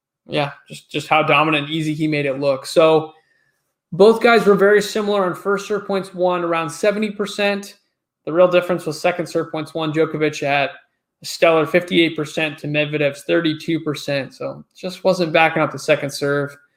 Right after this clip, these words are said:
Both guys really didn't have a ton of aces compared to their previous rounds, especially Djokovic. He led all men at the Australian Open this year with ace, his ace count. I believe it was over a hundred. So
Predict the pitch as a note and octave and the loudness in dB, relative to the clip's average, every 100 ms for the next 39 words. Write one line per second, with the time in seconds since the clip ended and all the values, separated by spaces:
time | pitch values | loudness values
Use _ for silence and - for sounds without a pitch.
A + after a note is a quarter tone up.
0 | _ _ _ _ _ _ _ _ _ _ | _ _ _ _ _ _ _ _ _ _
1 | _ _ _ _ _ _ _ E3+ G3 - | _ _ _ _ _ _ _ 4 4 4
2 | G3 G3 F#3+ D#3+ E3+ A3 B3 B3 G#3+ G3+ | 6 6 4 2 4 4 4 0 -2 0
3 | F#3+ F#3 G#3 G3 E3+ F#3+ F#3+ F3 E3+ D#3 | 0 2 2 2 0 -2 -2 -4 -4 0
4 | E3+ E3 D#3+ D3 C#3 - A#3 A3+ D#3+ D3+ | 2 2 0 -2 -6 -6 -2 0 0 -2
5 | C#3+ C#3 - G3 D#3 D3 D#3+ D#3+ D3 C3+ | -4 -6 -6 -6 -6 -2 0 0 -4 -6
6 | - - _ _ _ F3+ E3+ F3+ F3 E3 | -8 -16 _ _ _ -2 2 6 6 4
7 | D#3+ E3+ G3 F#3 F3+ F3 E3+ E3 - - | 4 6 8 6 4 2 2 -2 -10 -20
8 | _ _ - F3+ F3+ F3+ - F#3+ E3+ D#3+ | _ _ -2 0 2 2 2 0 0 0
9 | D#3 D#3 D3+ C#3+ D#3 C#3+ C#3 D3 C#3 D#3 | -4 -6 -8 -8 -6 -8 -6 -8 -8 -8
10 | C#3+ C#3 C#3+ C#3 C3+ D3 D3+ C#3+ C#3+ D3 | -6 -8 -8 -6 -4 -4 -4 -4 -2 0
11 | C3+ C3+ D3 C#3 C3 C3 - C#3+ C3 | 0 -2 -2 -2 -2 -2 4 4 4